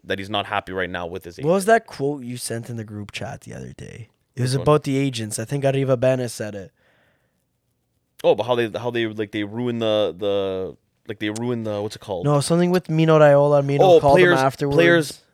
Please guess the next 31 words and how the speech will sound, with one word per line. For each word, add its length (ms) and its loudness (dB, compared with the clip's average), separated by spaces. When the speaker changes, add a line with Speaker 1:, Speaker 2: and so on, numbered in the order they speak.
Speaker 1:
players 380 2
play 320 -2
for 160 -10
Speaker 2:
Yeah. 40 0
Speaker 1:
their 200 0
agent, 380 -2
not 200 -4
for 100 -6
the 180 -4
Speaker 2:
Yeah, 100 2
Speaker 1:
club. 120 -6
Speaker 2:
there 220 -6
you 100 -14
go. 220 -18
Speaker 1:
And 100 -4
then 120 4
Raiola's 580 6
like, 380 0
he's 240 -12
like, 240 -4
uh, 420 0
he's 200 -14
like, 220 -12
"Yes." 300 2
He's 100 -12
like, 140 -4
"Thank 340 0
you." 220 -12
And 80 -16
he's 140 -12
like, 140 -6